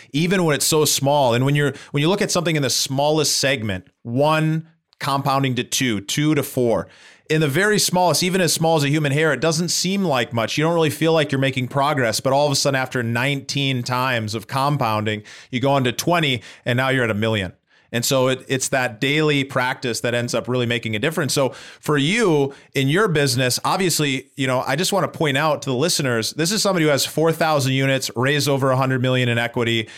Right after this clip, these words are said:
is running a extremely well-oiled machine, and he doesn't feel like it clicked until just now.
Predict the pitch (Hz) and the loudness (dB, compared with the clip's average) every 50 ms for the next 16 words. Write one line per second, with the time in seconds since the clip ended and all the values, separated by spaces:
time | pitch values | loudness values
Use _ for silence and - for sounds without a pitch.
0 | - - - 131 117 110 127 147 151 147 143 139 143 143 - 131 123 123 120 123 | -20 -6 -4 -4 -2 0 2 2 2 2 2 0 0 -2 -2 0 2 2 2 0
1 | 123 - - 131 123 - - - - 131 135 143 151 151 147 143 139 139 131 131 | -2 -2 -6 -6 -4 -4 -6 -4 -2 -2 0 0 0 0 0 2 2 2 0 0
2 | 104 113 123 127 135 135 135 131 131 - 127 131 135 127 117 120 117 117 - - | 0 0 0 2 2 2 2 2 2 2 0 2 2 0 0 -2 -2 -2 0 0
3 | 160 160 156 143 127 113 - - - - - 135 131 139 143 135 120 147 156 143 | 0 0 0 0 -2 -4 -8 -16 -20 -10 -6 -2 -2 0 -2 0 2 2 2 2
4 | 147 156 147 151 - - - 143 156 156 151 139 135 127 127 - 107 127 120 - | 2 0 -2 -4 -8 -4 0 2 2 4 4 4 4 2 0 -2 -4 -6 -6 -6
5 | - - 143 131 131 - 127 120 113 - 127 117 98 101 123 123 - - - 110 | -4 -2 -2 -2 -2 -2 -4 -2 -2 -2 -2 -2 -2 -2 -2 -2 -2 -2 -4 -2
6 | 110 101 87 - - | -4 -4 -4 -6 -10